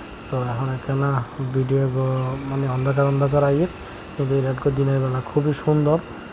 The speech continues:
তো মানে আনারা এই রোডত আইলে মানে মন মুগ্ধ হয়ে যাবে গো গাড়ি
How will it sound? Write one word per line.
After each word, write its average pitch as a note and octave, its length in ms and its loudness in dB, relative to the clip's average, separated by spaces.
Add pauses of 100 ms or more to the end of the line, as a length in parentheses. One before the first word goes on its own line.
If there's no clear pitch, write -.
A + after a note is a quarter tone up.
(320)
তো B2 60 -6 (340)
মানে C3+ 240 0 (460)
আনারা C#3 360 4
এই C#3 140 4
রোডত C#3 340 2 (180)
আইলে C#3+ 440 2 (320)
মানে C3+ 220 0
মন C3 240 2
মুগ্ধ C#3 320 4
হয়ে D#3 100 8
যাবে C#3+ 220 4 (100)
গো D3+ 180 0
গাড়ি C#3 180 2